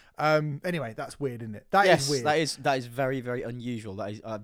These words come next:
Speaker 2: was not expecting that crop of bands, but I suppose, um, you know, Cliff's got his, uh, press injunction.
Speaker 1: Make me
Speaker 2: Maybe
Speaker 1: sound like
Speaker 2: that
Speaker 1: a festive Tom DeLonge.
Speaker 2: Well, I was just thinking,
Speaker 1: Please.
Speaker 2: you know, he, he's got a press injunction of,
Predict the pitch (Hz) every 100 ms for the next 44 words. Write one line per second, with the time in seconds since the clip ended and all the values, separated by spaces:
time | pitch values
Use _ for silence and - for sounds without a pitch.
0 | 117 117 131 139 113 110 123 120 113 113
1 | - - 117 104 117 110 101 101 127 120
2 | 113 - 170 151 160 156 151 - _ 165
3 | 147 214 - - - - - - - -
4 | - - 160 - 151 143 151 143 135 -
5 | 135 - 135 143 139 - 180 285 285 247
6 | 311 185 262 277 220 214 208 - 247 214
7 | - 247 220 - 220 208 214 208 190 165
8 | 131 - - - 202 185 180 175 233 240
9 | 214 170 165 156 135 196 190 196 185 -
10 | 185 160 - 175 165 160 156 143 - 175
11 | 196 165